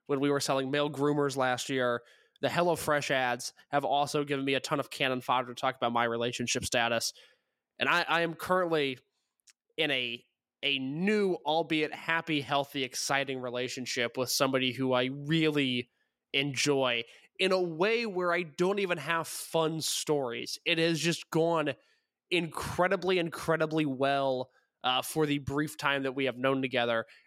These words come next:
And last weekend, she was making dinner for me, her request. She said, "Let me cook for you." I said, "I, I can't believe that this is happening. This is the nicest thing anybody's ever done for me." And she was so stressed out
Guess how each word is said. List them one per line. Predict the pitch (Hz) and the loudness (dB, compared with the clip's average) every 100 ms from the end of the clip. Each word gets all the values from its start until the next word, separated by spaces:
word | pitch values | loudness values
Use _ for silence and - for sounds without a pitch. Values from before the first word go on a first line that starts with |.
| _ | _
And | 147 151 | -2 0
last | 165 196 190 - | 2 0 -2 -2
weekend, | 160 - 131 | -2 -2 -4
she | 123 143 | -2 -2
was | 135 143 | -2 -2
making | 139 127 127 | -2 -4 -2
dinner | 139 127 | 0 0
for | - 123 | 0 0
me, | 117 117 | 0 -2
her | - 156 | 0 0
request. | 139 123 - 131 110 - | 0 -2 0 0 0 -4
She | 135 | -2
said, | 135 127 | -2 0
"Let | 139 | 0
me | 127 | -2
cook | 123 139 - | -2 -4 -2
for | 127 | -2
you." | 117 123 | 0 0
I | 120 | 0
said, | - | 0
"I, | 127 127 127 | 0 0 0
I | 135 | -2
can't | - 139 123 | -2 -2 -2
believe | 123 127 117 - | 0 0 0 -2
that | 117 110 | -2 0
this | 127 - | -2 -2
is | 117 | -2
happening. | 139 131 120 113 113 | 0 0 -2 -4 -2
This | 127 - | -2 -2
is | 123 | -2
the | 131 | 0
nicest | 127 131 131 135 | 0 0 -4 -2
thing | 131 | 0
anybody's | 127 127 127 | 0 -2 -4
ever | 120 165 | -2 -2
done | 147 139 | 0 0
for | 131 127 117 | 0 0 0
me." | 113 117 _ - _ _ _ | -2 -6 _ -20 _ _ _
And | 165 147 | -2 0
she | - 180 | 0 0
was | 170 165 | 0 0
so | - - 226 | -2 -2 -2
stressed | 262 - - 175 160 - 120 | -2 -6 -4 -4 -4 -4 -6
out | 101 95 | -6 -8